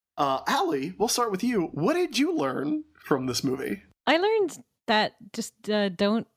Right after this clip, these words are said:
Speaker 2: pick flowers. It sh-, it never ends well. That's kind of a real, I also learned that I will cry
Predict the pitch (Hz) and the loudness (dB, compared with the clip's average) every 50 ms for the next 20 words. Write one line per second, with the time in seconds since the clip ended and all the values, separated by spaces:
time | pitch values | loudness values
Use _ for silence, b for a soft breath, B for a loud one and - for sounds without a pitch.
0 | _ - - - 226 220 - - - - 151 151 165 165 160 156 160 156 160 156 | _ -8 -2 0 0 -2 -2 -10 -14 -4 0 2 2 2 2 2 0 0 0 0
1 | 160 165 156 - - - _ - 190 208 - _ - - - - 226 220 - - | 0 -2 -4 -6 -10 -14 _ -4 -4 -4 -4 _ -12 -10 -10 -8 -10 -10 -10 -4
2 | - 240 - _ - - 254 285 285 247 254 254 226 208 196 202 180 165 160 147 | -4 -4 -4 _ -2 0 0 0 0 0 0 0 2 2 2 0 -2 -2 -2 -2
3 | 151 151 156 156 160 170 165 - _ _ _ _ _ _ - - 254 254 - - | 0 0 2 2 0 0 -2 -6 _ _ _ _ _ _ -2 0 0 0 -2 -4
4 | - - 349 359 320 269 202 220 208 190 190 202 208 202 196 196 196 190 185 - | -2 0 2 2 2 2 2 2 0 0 0 0 2 2 2 2 0 0 -2 -4
5 | _ _ _ _ _ - 180 185 190 - 175 208 247 269 311 - 302 262 226 202 | _ _ _ _ _ -8 -6 -6 -6 -2 0 0 0 0 0 0 0 0 2 2
6 | 208 202 196 196 202 190 190 - _ _ - - 190 196 190 185 190 - _ - | 2 2 4 2 0 -2 -4 -8 _ _ -10 -2 2 2 4 4 2 0 _ 0
7 | 196 196 185 190 190 190 196 - - - 330 392 349 226 208 202 202 208 214 - | 0 2 2 2 0 0 -2 -2 0 0 0 2 4 2 2 2 0 -2 -4 -6